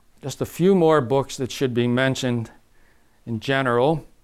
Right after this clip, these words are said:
If you want to find out something about the Counter-Reformation or Counter-Reformation popes, you could go to encyclopedias.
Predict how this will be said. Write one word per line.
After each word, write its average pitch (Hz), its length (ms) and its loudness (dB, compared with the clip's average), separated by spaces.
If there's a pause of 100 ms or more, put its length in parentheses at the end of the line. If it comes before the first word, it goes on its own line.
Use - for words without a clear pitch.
(640)
If 151 240 0
you 147 160 6
want 180 220 4
to 143 80 2
find 156 420 2
out 131 300 2
something 143 400 0
about 123 300 0
the 117 80 -10
Counter-Reformation 139 1200 2
or 131 200 -2
Counter-Reformation 131 1200 -2
popes, 151 540 2 (1120)
you 139 180 2
could 135 300 -2 (160)
go 143 320 4
to 135 560 2 (260)
encyclopedias. 139 1160 0